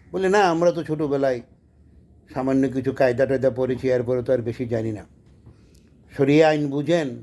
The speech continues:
কো, "বুঝি না।" "তো আপনি কিসের মুসলমান?" এবার শুনুন, শরিয়া আইনে কী নির্দেশ প্রদান করেছে শালি এবং দুলাভাইয়ের ব্যাপারে।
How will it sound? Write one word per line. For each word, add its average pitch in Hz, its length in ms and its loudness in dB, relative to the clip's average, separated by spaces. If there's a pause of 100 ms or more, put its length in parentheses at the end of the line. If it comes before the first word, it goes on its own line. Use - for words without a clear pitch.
কো, 104 120 -14
"বুঝি 107 320 -12
না।" 98 120 -16 (360)
"তো 139 60 0
আপনি 139 200 -2
কিসের 156 360 0
মুসলমান?" 123 460 -2 (720)
এবার 135 240 2
শুনুন, 156 400 2
শরিয়া 143 380 2
আইনে 131 160 0
কী 127 160 -6
নির্দেশ 127 380 -4
প্রদান 123 360 -4
করেছে 113 500 -8 (600)
শালি 131 240 4
এবং 120 280 0
দুলাভাইয়ের 113 480 -4
ব্যাপারে। 107 340 -12